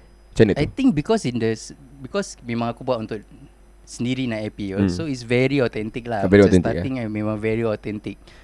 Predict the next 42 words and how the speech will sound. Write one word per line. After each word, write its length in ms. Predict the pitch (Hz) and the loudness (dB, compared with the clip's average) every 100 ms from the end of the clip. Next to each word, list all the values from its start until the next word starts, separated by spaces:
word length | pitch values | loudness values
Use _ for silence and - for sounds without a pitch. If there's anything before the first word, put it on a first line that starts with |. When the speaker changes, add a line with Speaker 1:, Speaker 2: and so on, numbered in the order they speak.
| - - | -20 -14
Speaker 2:
I 160 | - 123 | -4 -4
think 320 | - 196 196 | -4 -8 -8
throughout 480 | - 147 147 170 175 | -6 -2 2 4 2
also 540 | 139 135 170 165 160 - | -2 -6 -4 -4 -6 -8
because 480 | 139 - 180 - - | -12 -8 -8 -8 -10
dia 220 | 135 151 | -2 0
nampak 240 | 135 139 | 2 0
macam 160 | 117 113 | 0 -4
lain 220 | 110 107 | -6 -6
kan. 180 | 104 98 101 | -8 -10 2
Macam 160 | 107 | 4
Speaker 1:
Ah. 80 | 82 | 4
Speaker 2:
nampak 220 | 107 117 | 2 -4
macam 180 | 110 107 104 | -4 -2 -2
slowly 580 | 92 - 113 117 117 113 | -6 -4 -2 0 -2 -2
our 160 | 101 101 | -4 -6
Vine 380 | 101 107 107 104 | -4 -4 -6 -8
punya 160 | 107 | -8
content 340 | 101 107 120 110 | -6 -6 -4 -2
dah 220 | 98 95 | -2 -2
lain. 240 | 98 98 | -6 -4
Speaker 1:
Yeah, 160 | 101 95 | 4 6
Speaker 2:
It's 80 | 78 | 6
Speaker 1:
yeah. 80 | - | 0
Speaker 2:
because 240 | 160 - | -4 -4
kita 240 | 110 123 | -8 -8
grow 320 | 110 110 101 95 | -6 -6 -6 -6
kan. 220 | 98 101 | -6 -4
Speaker 1:
Mm-mm. 160 | 92 98 | -4 -4
Speaker 2:
Then 160 | 110 | -6
we 160 | 107 104 | -4 -4
want 160 | 110 | -4
to 80 | 110 | -6
do 80 | 110 | -6
more, 400 | 107 104 101 101 | -6 -4 -4 -4
we 80 | 101 | -4
want 160 | 104 | -4
to 60 | 90 | -4
Speaker 1:
Mm. 20 | |
Speaker 2:
do 60 | 107 | -6
different 400 | 104 - 107 101 | -6 -6 -8 -6
things. 400 | 101 101 - | -10 -12 -14